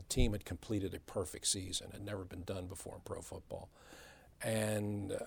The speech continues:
and this was a real kind of watershed. And, you know, a great coach in Don Shula had finally won the championship that had always eluded him. I mean, there, there was just an awful lot of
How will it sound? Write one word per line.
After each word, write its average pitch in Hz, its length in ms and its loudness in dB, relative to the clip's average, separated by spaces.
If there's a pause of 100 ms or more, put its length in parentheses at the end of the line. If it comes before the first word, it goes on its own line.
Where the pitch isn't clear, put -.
(140)
and 110 160 2
this 139 240 12
was 107 160 6
a 104 60 2
real 95 240 4
kind 95 200 -4
of 87 60 -2
watershed. 90 680 -2
And, 104 200 0 (320)
you 139 80 12
know, 120 60 12
a 107 40 6
great 131 400 12
coach 120 300 8
in 92 80 0
Don 101 240 6
Shula 104 420 4
had 90 140 -4
finally 104 420 0
won 95 460 -2
the 98 80 -4
championship 98 720 0
that 85 100 0
had 92 100 0
always 85 280 0
eluded 85 400 -2
him. 90 120 -4
I 98 40 2
mean, 113 140 4
there, 113 100 4
there - 580 0
was 170 100 10
just - 40 10
an 117 200 6
awful 143 400 10
lot 107 280 8
of 85 320 -4